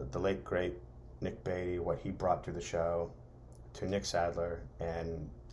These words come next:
and, and now the, the, the ever, in, uh, it, David always puts me in awe with his insights and his perspective on things. And he's obviously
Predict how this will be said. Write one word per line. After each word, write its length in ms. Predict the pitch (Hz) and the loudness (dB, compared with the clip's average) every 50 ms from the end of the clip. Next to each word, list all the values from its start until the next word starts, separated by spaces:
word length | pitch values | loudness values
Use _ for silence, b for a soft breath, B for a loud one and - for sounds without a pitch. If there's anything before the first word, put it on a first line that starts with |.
| - - - | -14 -8 -4
and, 240 | - 87 87 82 71 - - | -2 -2 -2 -2 -2 -4 -4
and 140 | 85 85 82 | -4 -2 -2
now 320 | 87 87 87 87 87 87 | 0 0 2 2 2 0
the, 360 | 87 87 90 87 87 85 85 - - - - - - - - - - - - | 0 -2 -4 -2 -2 -2 -4 -6 -8 -12 -14 -16 -18 -18 -16 -16 -16 -14 -10
the, 320 | - - - - 90 - - - | -8 -6 -4 -4 -4 -4 -4 -4
the 120 | - - - - | -4 -2 2 2
ever, 640 | 95 95 92 95 95 95 95 92 92 90 87 85 - - - - - - - - - - - - - - - - - - | 2 2 2 2 0 0 0 0 -2 -2 -2 -4 -6 -8 -12 -14 -12 -10 -10 -10 -10 -10 -12 -14 -12 -10 -10 -8 -8 -6
in, 200 | - 90 - - - - | -6 -6 -6 -6 -6 -4
uh, 120 | - - - - - | -2 -2 -2 -2 -4
it, 180 | - - - - B B B B B B B | -4 -4 -4 -8 B B B B B B B
David 360 | - 113 120 120 120 113 - | 4 6 8 10 10 8 8
always 520 | - 98 98 95 95 95 92 85 - - - - - - - - - - - - - | 8 6 6 6 6 4 2 -2 -4 -8 -10 -12 -16 -16 -16 -14 -10 -10 -10 -6 0
puts 240 | - 104 104 - - | 2 2 2 2 0
me 160 | 92 90 87 | 0 0 0
in 120 | 82 80 | 0 0
awe 500 | - - 78 80 80 80 76 73 65 - - - - | 0 0 2 2 4 4 2 2 0 -2 -6 -8 -8
with 540 | 69 - 90 87 82 85 82 85 82 - - - | -6 -4 -4 -2 0 0 0 0 -2 -4 -6 -8
his 260 | - 90 87 - - | -6 -6 -6 -4 -4
insights 720 | - 87 92 87 - - 85 82 85 85 - - - - - - - - - - | -6 -4 -4 -4 -2 2 2 2 2 2 -2 -4 -8 -10 -10 -14 -14 -10 -6 -4
and 520 | 85 85 85 85 85 87 85 85 82 82 - - - | -4 -2 -2 -2 -2 -2 -4 -4 -6 -6 -6 -4 -2
his 120 | 85 85 | -2 -2
perspective 640 | - - 85 85 - - 87 85 - - 85 82 - - | -2 -4 -6 -6 -4 -2 -2 -2 -2 -2 -6 -6 -6 -6
on 220 | - 82 80 82 | -6 -4 -4 -6
things. 400 | - - 85 85 85 85 - - - - - | -6 -6 -6 -4 -4 -6 -8 -8 -8 -6 -4
And 280 | 87 87 87 87 - - B B B B B B B B | -4 -2 -2 -2 -4 -6 B B B B B B B B
he's 140 | 120 113 123 | 8 12 12
obviously 520 | 123 123 104 - - - 87 82 78 | 12 12 12 12 8 2 0 0 0